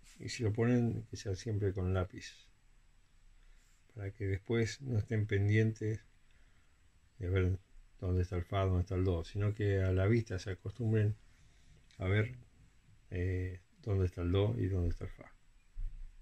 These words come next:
Bueno, vemos tres teclas negras, sabemos que la izquierda es fa y de las dos a la izquierda es do.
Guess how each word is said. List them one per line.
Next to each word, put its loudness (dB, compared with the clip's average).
Bueno, -6
vemos 0
tres -4
teclas 2
negras, 2
sabemos -4
que -12
la -6
izquierda -2
es -2
fa -6
y -2
de 0
las 0
dos -2
a -8
la -2
izquierda 0
es 4
do. 0